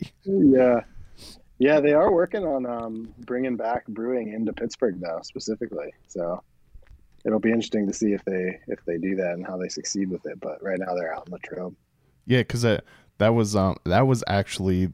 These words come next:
Speaker 2: the, like, when I was in college, that was the fancy beer that we drank, was Rolling Rock. <laughs>
Speaker 1: Yeah.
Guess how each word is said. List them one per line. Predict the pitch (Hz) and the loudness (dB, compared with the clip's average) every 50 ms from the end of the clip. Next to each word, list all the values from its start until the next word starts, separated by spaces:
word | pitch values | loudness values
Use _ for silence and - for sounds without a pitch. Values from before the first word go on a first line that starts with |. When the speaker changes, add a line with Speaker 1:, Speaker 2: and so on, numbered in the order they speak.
| - - | -2 -2
Speaker 2:
the, | 104 95 92 87 85 80 80 _ _ _ _ _ _ _ - | 0 2 2 2 2 0 -4 _ _ _ _ _ _ _ -4
like, | 90 90 - _ - - - _ _ _ _ _ _ _ - - - | -2 -2 -4 _ -14 -20 -20 _ _ _ _ _ _ _ -20 -18 -8
when | - 90 101 98 | -2 0 2 4
I | 95 98 | 4 4
was | 98 98 95 98 | 4 4 4 2
in | 90 82 | 0 -2
college, | - - 107 98 95 95 90 90 87 85 78 - - - - - | 0 2 4 4 4 4 2 2 0 0 -2 -6 -8 -6 -2 2
that | 101 101 107 | 4 4 4
was | 110 107 98 | 4 4 2
the | 87 95 | 0 -4
fancy | - - - 104 101 107 104 - - 104 95 | -4 -2 0 2 2 2 2 2 0 0 0
beer | 90 87 82 58 50 58 62 - - - _ _ - - | 0 -2 -4 -4 -4 -6 -6 -6 -8 -12 _ _ -6 -2
that | - 85 69 | 0 0 0
we | 85 87 | 0 -2
drank, | 85 - 82 82 85 85 78 85 - - - | -2 -2 -2 -2 0 -2 -2 -4 -6 -8 -8
was | - - 90 - 98 | -6 -6 -6 -2 0
Rolling | 98 104 104 95 87 85 | 2 4 4 4 2 0
Rock. | 85 78 73 92 104 - - - - - - - - - - - - - - | 0 0 2 0 0 0 -4 -12 -14 -18 -14 -14 -12 -10 -8 -8 -8 -4 0
<laughs> | 147 156 - - - - 240 262 262 247 240 208 - - - | 0 0 0 0 0 0 2 4 4 4 2 0 -2 0 2
Speaker 1:
Yeah. | 139 135 135 135 - | 4 6 6 6 4